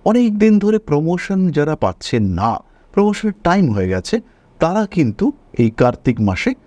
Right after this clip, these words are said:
তারা প্রমোশন প্রাপ্ত হবেন এবং খুব সহজভাবেই। এর জন্য যে বিরাট কাঠখড় পোড়াতে হবে, তা কিন্তু একেবারেই নয়। খুব সিম্পলি প্রমোশন পাওয়ার একটা সম্ভাবনা তাদের ক্ষেত্রে দেখতে পাওয়া যাবে।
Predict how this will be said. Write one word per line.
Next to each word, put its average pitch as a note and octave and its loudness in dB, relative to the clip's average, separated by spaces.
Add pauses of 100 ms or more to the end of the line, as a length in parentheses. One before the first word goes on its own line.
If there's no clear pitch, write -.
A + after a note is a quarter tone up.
(140)
তারা G2+ -2
প্রমোশন G#2 0
প্রাপ্ত F#2 -4
হবেন F#2 0 (460)
এবং G3 0
খুব G#3+ -2 (280)
সহজভাবেই। G#2+ 0
এর F3 0
জন্য G3 0
যে F#3+ -2
বিরাট E3+ 2
কাঠখড় C#3+ -2
পোড়াতে C#3 0
হবে, C#3 -2
তা A2 0
কিন্তু G#2 -4
একেবারেই G2+ 0
নয়। D#3 0 (360)
খুব A#3+ 2
সিম্পলি D#3+ 0 (100)
প্রমোশন B2+ 0
পাওয়ার G#2 -2
একটা F#2+ -4
সম্ভাবনা G#2 -2
তাদের F#2+ -2
ক্ষেত্রে D3 -2
দেখতে D2 -6
পাওয়া D2+ -2
যাবে। - -4